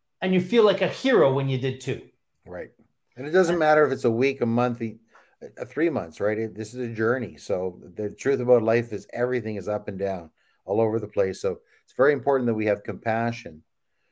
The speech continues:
Speaker 2: for others that are on the journey, but mostly compassion for ourselves
Speaker 1: Yep.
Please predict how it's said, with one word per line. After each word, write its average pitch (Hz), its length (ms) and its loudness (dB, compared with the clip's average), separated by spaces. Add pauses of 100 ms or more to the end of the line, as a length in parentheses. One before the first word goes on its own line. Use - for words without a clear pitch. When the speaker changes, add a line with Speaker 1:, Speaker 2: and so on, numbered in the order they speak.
(260)
Speaker 2:
for 101 320 2
others 117 380 0
that 107 120 -2
are 104 140 0
on 104 100 -4
the 101 80 -10
journey, 107 320 -6
but 117 140 -2
mostly 156 380 -2
compassion 123 600 0
for 107 220 -2
ourselves 110 680 -6
Speaker 1:
Yep. 113 220 -10